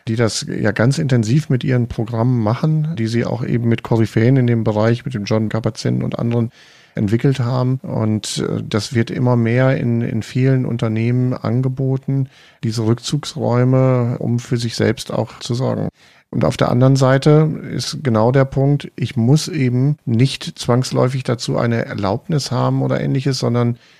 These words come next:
macht es in dem Moment, seid einfach in ganz bestimmten Momenten achtsam. Das kann auch mal in einem Meeting sein, wo ihr Teilnehmer seid und wo es gerade nicht der Topic ist, wo ihr in der ersten Reihe stehen müsst,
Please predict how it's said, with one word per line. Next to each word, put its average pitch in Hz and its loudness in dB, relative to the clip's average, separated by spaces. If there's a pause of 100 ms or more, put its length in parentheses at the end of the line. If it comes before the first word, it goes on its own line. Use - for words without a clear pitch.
(100)
macht 120 -2
es 143 -2
in 135 -2
dem 127 2
Moment, 120 0
seid 113 0
einfach 123 -2
in 123 -2
ganz 120 -2
bestimmten 123 -4
Momenten 117 -2
achtsam. - -2
Das 123 -4
kann 120 -4
auch 101 -6
mal 120 0
in 113 -2
einem 104 -2
Meeting 139 -2
sein, 135 2 (440)
wo 120 0
ihr 120 0
Teilnehmer 131 4
seid 131 2
und 117 -4
wo 113 0
es 110 -4
gerade 113 0
nicht 120 0
der 131 0
Topic 127 -4
ist, 120 -6
wo 113 0
ihr 113 2
in 113 -2
der 107 0
ersten 104 -2
Reihe 107 2
stehen 127 0
müsst, 131 -2